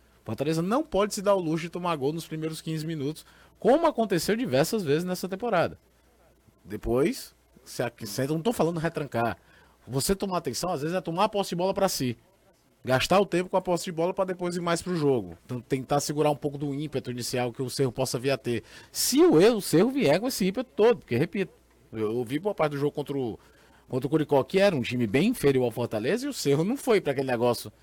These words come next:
"vou pro abafo aqui, fazer logo dois, três a zero e acabar", não. Foi jogando na maciota e venceu o jogo. Tanto é que você viu a quantidade de elogios da torcida do Cerro Porteño, a atuação que eles fizeram aqui no Castelão.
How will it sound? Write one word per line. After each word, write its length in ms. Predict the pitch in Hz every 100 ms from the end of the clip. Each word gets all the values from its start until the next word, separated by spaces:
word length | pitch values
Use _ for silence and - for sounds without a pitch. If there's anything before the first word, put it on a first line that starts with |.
| _ _ _ -
"vou 160 | 123 139
pro 120 | 156
abafo 400 | 107 135 127 127
aqui, 180 | 113 135
fazer 260 | 147 151 127
logo 260 | 123 113
dois, 340 | 101 131 127 -
três 220 | 127 120
a 100 | 117
zero 240 | 113 139
e 20 |
acabar", 380 | 147 143 120 127
não. 180 | 285 190
Foi 140 | 160 151
jogando 440 | 185 180 180 208
na 120 | 226
maciota 560 | 214 220 240 180 175 240
e 40 |
venceu 300 | 240 240 254
o 40 | 240
jogo. 260 | 170 110 - - -
Tanto 280 | 208 170
é 100 | 139
que 60 | -
você 100 | 254
viu 160 | 185 151
a 40 |
quantidade 320 | 220 208 147
de 60 | 165
elogios 420 | 240 170 117 143
da 80 | 160
torcida 340 | 156 143 120
do 60 | 127
Cerro 180 | - 127
Porteño, 340 | 151 143 156
a 100 | 202
atuação 420 | 226 240 208 - 170
que 60 |
eles 120 | 202 -
fizeram 280 | 180 151
aqui 140 | 170 185
no 80 | 202
Castelão. 400 | 196 - -